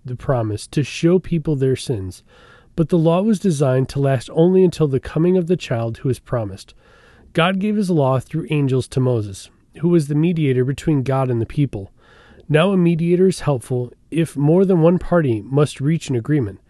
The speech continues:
But God, who is one, did not use a mediator when he gave his promise to Abraham. Is there a conflict then between God's law and God's promises? Absolutely not. If the law could give us new life, we could be made right with God by obeying it.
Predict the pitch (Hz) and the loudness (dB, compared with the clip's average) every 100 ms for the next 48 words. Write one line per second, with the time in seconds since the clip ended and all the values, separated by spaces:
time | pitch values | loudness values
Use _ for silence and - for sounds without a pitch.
0 | _ - - _ 139 156 156 156 170 175 | _ -20 -20 _ 0 2 2 2 2 0
1 | 147 202 156 131 113 110 - - 160 151 | 2 4 4 2 0 -2 -6 -4 0 4
2 | 156 180 160 147 143 143 151 120 107 110 | 4 2 2 0 2 2 2 0 -2 -4
3 | 117 151 160 156 139 139 139 - - 127 | -4 2 2 2 0 -2 -2 -4 -4 -2
4 | 120 - 135 143 123 107 92 95 _ - | -2 -6 -4 -2 -2 -4 -10 -14 _ -20
5 | - - _ _ - 156 139 175 165 - | -20 -20 _ _ -6 -4 0 0 0 0
6 | 139 143 170 - 151 170 170 131 - 135 | -2 0 -2 0 2 2 0 -4 -2 -2
7 | 123 127 147 123 127 131 151 127 120 127 | -2 0 -2 -2 -2 0 0 0 0 -2
8 | - - 135 147 185 185 - _ _ 131 | -4 -2 0 0 -2 -4 -6 _ _ -8
9 | 147 - 151 143 127 151 117 95 - _ | -8 -4 -2 -2 -2 -2 -2 -6 -12 _
10 | - - - - 175 - 151 143 160 208 | -20 -20 -20 -8 -4 2 2 4 2 2
11 | 208 180 160 160 160 151 160 165 123 123 | 0 -2 0 2 0 4 4 4 0 -2
12 | - - 139 147 156 190 170 190 165 160 | -6 -20 -4 -4 0 -2 0 2 2 2
13 | 123 147 143 113 139 - 139 120 120 120 | 0 0 0 0 -4 -2 -2 -2 -2 0
14 | 123 151 160 117 | 0 2 0 0